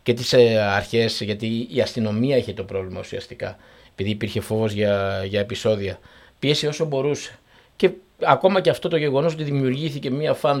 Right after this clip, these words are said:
zone για να δουν εκεί οι φίλοι της αεκ το, το παιχνίδι, ακόμα και αυτό ήταν μία, μία ενέργεια που έκανε η διοίκηση τη-, της αεκ. Στο αγωνιστικό κομμάτι,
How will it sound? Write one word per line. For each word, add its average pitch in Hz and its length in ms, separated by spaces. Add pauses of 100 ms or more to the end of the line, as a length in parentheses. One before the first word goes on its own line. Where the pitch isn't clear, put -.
(140)
zone 147 200
για 131 100
να 120 120
δουν 143 160
εκεί 127 220
οι 131 60
φίλοι 135 240
της 123 220
αεκ 127 260
το, 110 500 (360)
το 123 120
παιχνίδι, 123 340
ακόμα 165 300
και 147 100
αυτό 131 160
ήταν 151 280
μία, 143 400
μία 143 260
ενέργεια 135 520 (480)
που - 80
έκανε 127 260
η 120 40
διοίκηση 113 420
τη-, 101 420
της - 220
αεκ. 95 220 (460)
Στο - 240
αγωνιστικό 120 640
κομμάτι, 139 720